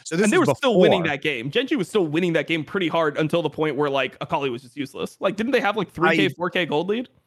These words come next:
Speaker 1: No, I don't believe that they
Speaker 2: Let me see.
Speaker 1: did. I'd have to check that. But, uh, it, no, K T, it was a very slow game.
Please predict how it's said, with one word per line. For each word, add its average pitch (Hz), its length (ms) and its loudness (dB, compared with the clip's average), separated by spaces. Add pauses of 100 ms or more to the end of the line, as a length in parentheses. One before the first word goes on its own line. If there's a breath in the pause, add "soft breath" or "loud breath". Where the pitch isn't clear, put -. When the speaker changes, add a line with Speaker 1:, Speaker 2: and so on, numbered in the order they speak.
(160)
Speaker 1:
No, 107 380 0
I 101 80 0
don't 113 160 -2
believe 101 340 -2
that 92 180 -10
they 90 120 -6
Speaker 2:
Let - 20 -4
me - 80 -6
see. 87 140 -10
Speaker 1:
did. 82 180 -4
I'd 107 100 0
have 123 140 -2
to 123 120 -4
check - 320 -4
that. 87 380 -2
But, 123 300 0
uh, 139 160 2
it, 139 160 -2
no, 131 200 2
K 190 220 -6
T, 175 260 -4
it 147 40 0
was 147 120 2
a 147 60 -4
very 156 380 4
slow 104 640 0
game. 82 520 -6